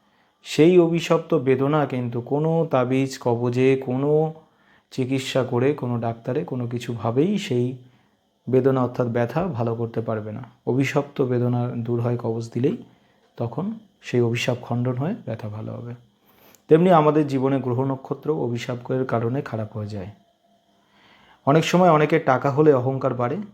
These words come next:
আর অহংকারে মানুষের দুর্ব্যবহার বাড়ে। তখন মানুষের প্রতি দুর্ব্যবহার করলো, মানুষ দুঃখ পেয়ে তার উপরে অভিশাপ দিল, সেই অভিশাপে কিন্তু তার গ্রহ খারাপ হলো, গ্রহ খারাপ হওয়ার কারণে তার জীবনে সংকট শুরু হয়ে গেল।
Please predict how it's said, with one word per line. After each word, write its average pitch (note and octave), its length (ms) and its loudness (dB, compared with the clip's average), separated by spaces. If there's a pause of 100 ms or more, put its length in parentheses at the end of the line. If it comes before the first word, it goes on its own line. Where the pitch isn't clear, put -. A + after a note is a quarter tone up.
(120)
আর A#2+ 100 -4
অহংকারে C3+ 420 0
মানুষের A#2+ 400 -2
দুর্ব্যবহার A#2 600 0
বাড়ে। C#3+ 220 2 (420)
তখন D#3+ 260 0
মানুষের C3+ 380 2
প্রতি C#3 220 0
দুর্ব্যবহার B2 600 0
করলো, D#3+ 340 -2 (380)
মানুষ B2+ 300 0
দুঃখ C3+ 300 0
পেয়ে D3 200 2
তার B2 200 -2
উপরে B2 200 0
অভিশাপ C3+ 400 2
দিল, E3 240 0 (280)
সেই C#3+ 200 6
অভিশাপে D#3 460 2
কিন্তু C3 220 -4
তার A#2+ 200 -2
গ্রহ A#2+ 260 2
খারাপ C#3+ 360 2
হলো, G#3 220 -2 (600)
গ্রহ B2+ 240 4
খারাপ B2 360 0
হওয়ার B2 200 0
কারণে B2+ 320 -4
তার A#2 200 -4
জীবনে A#2+ 300 -4
সংকট B2 420 -8 (600)
শুরু A#2 300 -2
হয়ে G#2 220 -2
গেল। G2+ 180 -8